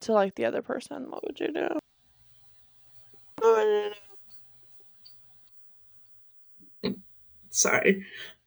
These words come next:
Speaker 2: First of all,
Speaker 1: <laughs>
Speaker 2: I, I would hope a lot of my friends, like they do now, know me well enough and don't even need me to detect the lies. <laughs>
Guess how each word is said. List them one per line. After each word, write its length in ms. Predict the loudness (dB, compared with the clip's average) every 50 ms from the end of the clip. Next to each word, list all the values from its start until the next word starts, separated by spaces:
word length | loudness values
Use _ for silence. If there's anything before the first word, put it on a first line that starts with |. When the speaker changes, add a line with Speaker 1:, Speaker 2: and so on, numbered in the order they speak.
| _ _ _ 0
Speaker 2:
First 340 | 2 2 2 0 -2 -4
of 100 | -4 -4
all, 320 | 4 4 4 4 6 2 0 -2
Speaker 1:
<laughs> 80 | -2 -2
Speaker 2:
I, 400 | 0 0 2 2 2 2 0 0 0 0
I 200 | 2 2 2 0
would 160 | -2 -4 -6
hope 460 | -4 -4 -2 -2 -2 -4 -6 -12 -20 _ _ _ _ _ -6
a 120 | -2 0
lot 260 | 2 4 4 4 2 2
of 60 | -2
my 220 | -2 -2 -2 -2
friends, 840 | -4 -2 0 0 2 0 0 -4 -6 -8 -6 -4 -4 -4 -4 -6 -8 -8
like 280 | -4 -2 -2 -2 -2
they 180 | -2 -2 -2 2
do 220 | 2 2 2 2
now, 540 | 0 0 2 2 2 2 0 -4 -6 -8 -10 _ _
know 340 | -4 0 2 4 4 4 4
me 160 | 4 6 6
well 240 | 6 6 6 4 2
enough 520 | 0 -2 -2 -4 -4 -6 -6 -10 -16 -20 -20 _ _ _ _ _ _ _ _ _ -20 -20 _ _ _ _
and 160 | -6 -2 2 4
don't 220 | 4 4 6 4
even 280 | 2 2 2 2 2 4
need 280 | 4 4 4 2 2
me 340 | 0 0 -2 -4 -6 -8 -12 -10 _
to 100 | -2 -2
detect 440 | -2 -2 -4 0 0 0 -2 -2 -8
the 80 | -10
lies. 540 | -6 -4 -4 -2 -2 -2 -2 -2 -2 0 2 4
<laughs> 60 | 2